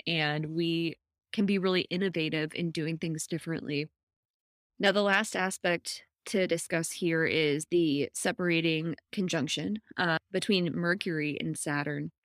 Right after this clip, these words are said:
Mercury is the messenger. It's how we communicate. It's how we think and analyze things. It's also our sense of humor. And Saturn is very powerful in Aquarius right now. It's in its home sign.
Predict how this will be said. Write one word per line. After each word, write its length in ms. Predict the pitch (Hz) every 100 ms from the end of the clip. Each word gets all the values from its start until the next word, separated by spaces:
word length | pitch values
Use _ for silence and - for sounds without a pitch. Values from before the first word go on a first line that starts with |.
| _ _ _ _ _ _
Mercury 420 | 190 196 - 202 214
is 100 | -
the 120 | 180
messenger. 680 | 180 165 - 180 185 185 185
It's 200 | - -
how 120 | 165
we 100 | 156
communicate. 800 | - 180 180 180 - 185 170 -
It's 140 | -
how 100 | 156
we 160 | 143 - -
think 260 | 165 170
and 180 | 160 147
analyze 560 | 165 180 190 196 180 -
things. 560 | 202 196 190 196 - - _
It's 140 | 240 165
also 240 | 156 160
our 120 | 147
sense 280 | 170 170 165
of 100 | 151
humor. 460 | - 208 214 226 262 _ _ _ _ _ _ _
And 280 | 180 180 165
Saturn 440 | - 156 180 233 254
is 160 | 226
very 240 | 196 185 170
powerful 480 | 170 151 - 196
in 80 | 185
Aquarius 560 | 165 165 147 135 139 180
right 180 | 160 -
now. 220 | 170 -
It's 180 | 165 -
in 80 | 156
its 160 | -
home 240 | - 175 214
sign. 380 | - 151 147